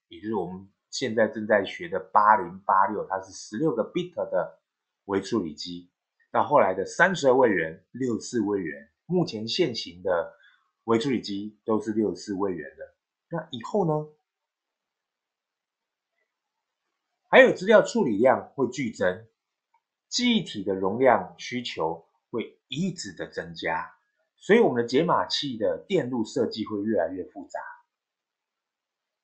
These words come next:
以四G乘上八的记忆体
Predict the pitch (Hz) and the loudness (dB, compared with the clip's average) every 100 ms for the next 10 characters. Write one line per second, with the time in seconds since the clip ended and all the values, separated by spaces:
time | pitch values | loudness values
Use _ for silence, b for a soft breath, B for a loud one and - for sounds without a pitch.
0 | _ _ _ _ _ _ _ _ _ _ | _ _ _ _ _ _ _ _ _ _
1 | _ _ _ _ _ _ 453 392 _ 262 | _ _ _ _ _ _ _ _ _ _
2 | _ _ _ _ _ _ _ _ _ _ | _ _ _ _ _ _ _ _ _ _
3 | - 123 131 - 247 196 - 165 175 - | -4 -2 -2 -4 -4 -4 -4 -6 -4 -4
4 | 117 123 143 120 123 127 110 139 127 113 | -2 2 0 6 6 6 2 -4 -6 -8
5 | - - | -10 -18